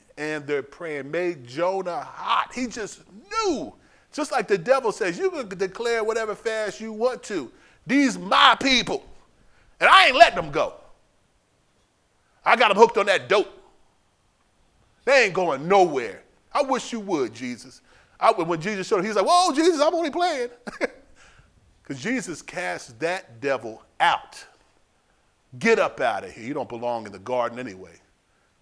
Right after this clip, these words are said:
"Jesus, I was only playing." He talked mad trash till Jesus shows up. He talked mad trash until Jesus shows up. So we've been talking a lot about prayer,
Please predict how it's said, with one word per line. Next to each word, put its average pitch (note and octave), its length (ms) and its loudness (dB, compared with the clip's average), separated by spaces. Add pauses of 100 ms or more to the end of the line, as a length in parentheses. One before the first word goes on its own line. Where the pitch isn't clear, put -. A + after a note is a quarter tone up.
(960)
"Jesus, E3+ 280 -16
I F3+ 80 -14
was F#3 140 -16
only F#3 200 -14
playing." F3 360 -16 (400)
He G#3 120 -14
talked D#3 240 -4
mad D3+ 260 -4
trash D3 320 -8
till A#2+ 140 -16
Jesus A#2+ 320 -12
shows A#2 360 -16
up. C3+ 180 -12 (1500)
He C#3 80 -20
talked B2 300 -6
mad D3+ 340 -2
trash A2+ 640 -14 (1040)
until A#2 240 -14
Jesus A#2 420 -14
shows A2+ 340 -18
up. A2+ 100 -18
So - 120 -14
we've F3+ 160 -6
been E3 120 -8
talking E3 360 -8
a B2+ 60 -10
lot C#3 200 -6
about A#2+ 280 -12
prayer, B2+ 420 -10